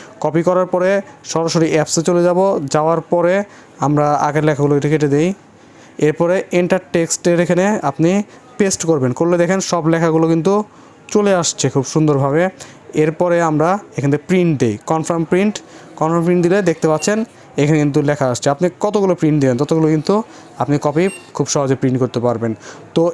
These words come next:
এটা আমি যেটাতে কাজ করে দেখাইলাম, আহ, আপনাদেরকে, এটা হচ্ছে দুই ইঞ্চি পস প্রিন্টার ব্যাটারি সিস্টেম। এটা হচ্ছে দুই ইঞ্চি পস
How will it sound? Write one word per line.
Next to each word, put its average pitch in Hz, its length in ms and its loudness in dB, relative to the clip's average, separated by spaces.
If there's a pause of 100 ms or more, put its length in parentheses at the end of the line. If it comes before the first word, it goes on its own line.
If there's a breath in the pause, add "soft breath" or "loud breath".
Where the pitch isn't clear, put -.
এটা 202 300 0
আমি 196 140 0
যেটাতে 180 260 0
কাজ 185 320 -2
করে 190 140 0
দেখাইলাম, 160 500 0
আহ, - 540 -4
আপনাদেরকে, 151 580 0 (1200 loud breath)
এটা 160 200 0
হচ্ছে 180 320 0 (300)
দুই 185 140 2 (120)
ইঞ্চি 180 300 0
পস 165 240 -2
প্রিন্টার 175 280 0
ব্যাটারি 156 360 -2
সিস্টেম। 123 460 -4
এটা 139 140 0
হচ্ছে 196 360 0 (400 loud breath)
দুই 170 200 2
ইঞ্চি 175 180 -2
পস 147 200 0